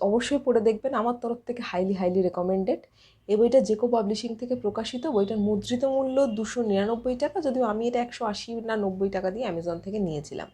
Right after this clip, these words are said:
ইংলিশটাও বেশ সহজ। তো বিরাট কোহলির ফ্যান হলে, ক্রিকেট ফ্যান হলে এবং in general নিজের লাইফকে আরও বেশ, মানে, ইমপ্রুভ করতে চাইলে, একজন চ্যাম্পিয়নের মাইন্ডসেটটাকে নিজের লাইফ ইমপ্লিমেন্ট করতে চাইলে অবশ্যই বইটা পড়ে দেখবেন। আশা করি আপনাদের ভালো লাগবে। আজকের ভিডিও এখানেই শেষ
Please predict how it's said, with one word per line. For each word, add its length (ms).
ইংলিশটাও 400
বেশ 140
সহজ। 260
তো 40
বিরাট 280
কোহলির 300
ফ্যান 200
হলে, 200
ক্রিকেট 340
ফ্যান 240
হলে 160
এবং 120
in 80
general 340
নিজের 260
লাইফকে 260
আরও 160
বেশ, 120
মানে, 100
ইমপ্রুভ 240
করতে 220
চাইলে, 240
একজন 340
চ্যাম্পিয়নের 540
মাইন্ডসেটটাকে 600
নিজের 200
লাইফ 120
ইমপ্লিমেন্ট 420
করতে 260
চাইলে 240
অবশ্যই 320
বইটা 260
পড়ে 220
দেখবেন। 240
আশা 200
করি 100
আপনাদের 240
ভালো 140
লাগবে। 260
আজকের 280
ভিডিও 180
এখানেই 300
শেষ 120